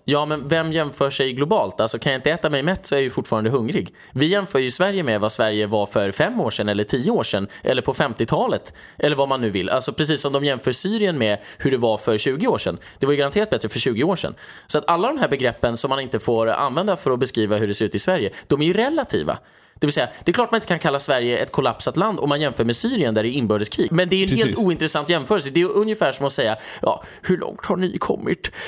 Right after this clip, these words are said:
Speaker 1: med offentlig finansierad dagisverksamhet i Grekland?" Nej, det
Speaker 2: Ja.
Speaker 1: har ni inte kommit långt alls med. Och så säger de bara, "Nej, det har vi inte kommit så långt med. Å andra sidan har vi inte genuscertifierade feministfanatiker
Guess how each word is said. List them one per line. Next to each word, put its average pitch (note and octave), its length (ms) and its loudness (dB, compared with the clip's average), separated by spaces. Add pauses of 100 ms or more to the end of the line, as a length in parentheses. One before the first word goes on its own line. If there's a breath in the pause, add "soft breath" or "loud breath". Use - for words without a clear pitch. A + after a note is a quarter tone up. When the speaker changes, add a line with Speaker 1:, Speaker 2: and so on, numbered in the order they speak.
(140 loud breath)
Speaker 1:
med - 140 0
offentlig E3+ 500 -2
finansierad - 720 -2
dagisverksamhet F3+ 920 0
i G3+ 40 -2
Grekland?" - 640 -2 (260 soft breath)
Nej, - 340 -6 (220)
det - 60 0
Speaker 2:
Ja. - 100 2
Speaker 1:
har E3+ 100 2
ni E3 80 -4
inte D3+ 180 -4
kommit E3 320 -2
långt D#3 240 -2
alls F3+ 200 -2
med. F2 100 -2
Och D3 160 2
så D#3+ 80 -2
säger D3 160 0
de A#2 80 -2
bara, F#2+ 160 2 (320 loud breath)
"Nej, C#3+ 480 -2
det G3 80 2
har G3+ 160 2
vi A3+ 40 0
inte G#3+ 140 -4
kommit C3+ 240 -2
så - 100 -2
långt A2+ 180 -2
med. A2 120 2
Å C#3 120 2
andra C#3 300 0
sidan D3+ 340 0
har C#3 120 0
vi D3 80 -2
inte C3 180 -2
genuscertifierade A2 1500 0
feministfanatiker B2+ 1700 -2